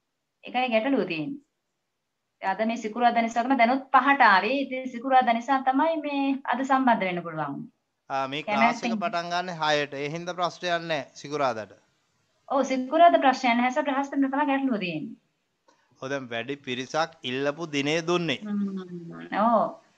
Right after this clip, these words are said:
Speaker 1: අර සර් ඉස්සලා අඟහරුවාදා කිව්ව නිසා තමයි මම එදා මේ හිටිය මීටින් එකට.
Speaker 2: ආ.
Speaker 1: ප්‍රශ්නේ තියෙන්නේ මේ
Speaker 2: දෙ-,
Speaker 1: බ්‍රහස්පතින්දා
Speaker 2: දෙමව්පියෝ,
Speaker 1: මේ
Speaker 2: දැන් මං අඟහරුවාදා, බදාදා, බ්‍රහස්පතින්දා දවස් තුන දාලා තිබ්බේ. පන්ති
Speaker 1: ඔව්.
Speaker 2: තුනට. නමුත් වැඩිපුර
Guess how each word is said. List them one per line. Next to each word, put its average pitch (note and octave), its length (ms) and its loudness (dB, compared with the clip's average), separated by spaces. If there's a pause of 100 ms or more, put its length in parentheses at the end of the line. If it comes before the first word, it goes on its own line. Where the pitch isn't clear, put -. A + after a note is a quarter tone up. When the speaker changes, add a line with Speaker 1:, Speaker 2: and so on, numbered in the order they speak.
(100)
Speaker 1:
අර G3+ 220 -2
සර් G#3+ 260 4
ඉස්සලා G#3 260 2
අඟහරුවාදා A#3+ 560 2
කිව්ව C4 240 -4
නිසා B3+ 220 -2
තමයි C4 240 4
මම A#3+ 100 0
එදා A3+ 220 6
මේ G#3+ 240 0
හිටිය G#3+ 320 2
මීටින් A3 400 0
එකට. F#3 160 -2 (320)
Speaker 2:
ආ. C3 240 0 (220)
Speaker 1:
ප්‍රශ්නේ A3+ 360 -4
තියෙන්නේ B3+ 460 -2
මේ C4+ 240 2 (480)
Speaker 2:
දෙ-, - 180 -6
Speaker 1:
බ්‍රහස්පතින්දා B3+ 540 2
Speaker 2:
දෙමව්පියෝ, C#4+ 300 4
Speaker 1:
මේ C4 200 -2
Speaker 2:
දැන් D3+ 180 2
මං E3 260 4
අඟහරුවාදා, D#3+ 680 2
බදාදා, D#3 340 -4
බ්‍රහස්පතින්දා D#3 640 -4
දවස් D3+ 200 -2
තුන D#3+ 280 -8
දාලා D3+ 340 0
තිබ්බේ. D3 300 0 (800)
පන්ති C#3+ 240 2
Speaker 1:
ඔව්. F3 60 0
Speaker 2:
තුනට. E3 320 -2
නමුත් D#3 300 -4
වැඩිපුර D#3 400 -2